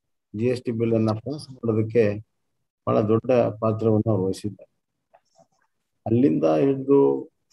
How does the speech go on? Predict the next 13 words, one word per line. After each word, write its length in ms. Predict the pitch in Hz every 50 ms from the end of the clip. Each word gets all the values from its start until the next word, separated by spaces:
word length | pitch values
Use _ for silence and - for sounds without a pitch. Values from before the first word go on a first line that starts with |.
| _ - - _ _ _ _ _ _ _ _ _ -
ಅವರು 460 | 123 123 123 123 123 123 120 120 117 - _ _ _ _ _ _ _ _ _ _ _ _ _ _ _ _ _ _ _ _
ಹುಟ್ಟಿನ 320 | - 127 - - 147 139 139
ಊರು, 500 | 131 123 120 120 120 127 127 127 123 - _ _ _ _ _ _ _ _ _ _ _ _ _ -
ಬೆಳೆದಂತ 460 | 117 120 127 127 131 135 127 120 127
ಊರು 500 | 127 120 110 107 107 107 113 - 127 - _ - - _ _ _ _ _ _ _ _ -
ಮತ್ತು 180 | 110 110 120 131
ಅವರ 220 | 127 117 117 104
ಕರ್ಮಭೂಮಿ 680 | - - 120 123 135 139 131 120 120 120 113 113 110
ಬೆಂಗಳೂರಿನಲ್ಲಿ 920 | 98 101 110 113 120 127 131 123 113 110 110 110 127 139 131 107 101 110 110 - _ _ _ _ _ _ _
ತಮ್ಮದೇ 320 | - 107 117 120 123 139 135
ಆದಂತ 400 | 127 123 113 113 110 - - 123 120 113 104 107 - - -
ಹೆಜ್ಜೆ 320 | - 110 110 107 131 127
ಗುರುತುಗಳನ್ನ 600 | 113 113 117 110 113 - 113 104 107 110 113 127